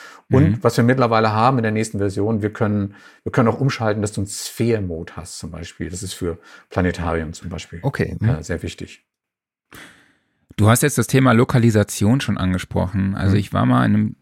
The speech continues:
Speaker 3: Tonstudio, wo es ein, äh, relativ umfangreiches Lautsprechersystem gibt. Ich glaube, ich bin mir nicht gar,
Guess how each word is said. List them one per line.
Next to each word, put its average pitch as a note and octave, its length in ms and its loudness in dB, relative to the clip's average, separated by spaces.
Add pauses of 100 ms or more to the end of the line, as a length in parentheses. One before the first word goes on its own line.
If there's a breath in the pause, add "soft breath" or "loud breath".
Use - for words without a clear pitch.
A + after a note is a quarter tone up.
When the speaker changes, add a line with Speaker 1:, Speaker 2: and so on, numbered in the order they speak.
Speaker 3:
Tonstudio, C#3 720 0
wo F#2+ 140 2
es - 140 -2
ein, G#2 240 0 (460 loud breath)
äh, A2 100 -2
relativ A2 680 0
umfangreiches A#2+ 680 -2
Lautsprechersystem A#2 1000 0
gibt. - 220 -2
Ich - 100 -8
glaube, A2 540 0 (120)
ich - 100 -20
bin G#2 120 0
mir G#2+ 80 6
nicht G#2 160 2
gar, G#2+ 200 2